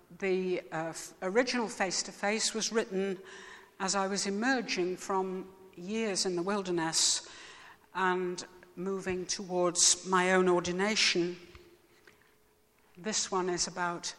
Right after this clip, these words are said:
his vocation rather than mine. And so if we get to the next slide, we'll just stop there for the moment. That is the original photo from which the cover of the <laughs> last book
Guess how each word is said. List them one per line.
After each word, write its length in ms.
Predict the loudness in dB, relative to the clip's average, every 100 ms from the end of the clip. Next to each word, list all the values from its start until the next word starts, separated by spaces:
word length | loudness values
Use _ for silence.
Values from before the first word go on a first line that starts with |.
| -14
his 460 | -12 -6 -2 -2
vocation 880 | -4 -8 -8 -8 -6 -4 -4 -4 -6 -10 -20 -20 -20 _ -12
rather 360 | -4 -2 -2 -4
than 240 | -6 -4
mine. 560 | -2 -2 -4 -6 -8 -12 -16 -20 -20 -20 -20 -20 -20 -20 -20 -20 -16
And 100 | -8
so 200 | -2 -2
if 100 | -2
we 100 | -2
get 480 | -2 -2 -6 -14 -6
to 140 | -4
the 80 | -2
next 300 | -2 -2 -2
slide, 500 | -2 -2 -2 -2 -2
we'll 180 | -4 -4
just 240 | -4 -2 -2
stop 460 | -2 -4 -8 -6
there 180 | -6 -6
for 120 | -8
the 100 | -10
moment. 540 | -6 -6 -4 -6 -8 -14 -20 -20 -20 -20 -6 6
That 260 | 6 8 4
is 180 | 4
the 140 | 4 2
original 560 | 4 2 0 0 0
photo 520 | -2 -2 -2 -4 -4 -6
from 280 | -4 -4
which 240 | -4 -2 -4
the 100 | -4
cover 500 | -4 -2 0 2 2
of 160 | 0
the 80 | -2
<laughs> 180 | -2 4
last 480 | 4 4 0 -4 -4
book 480 | -2 -2 -8 -16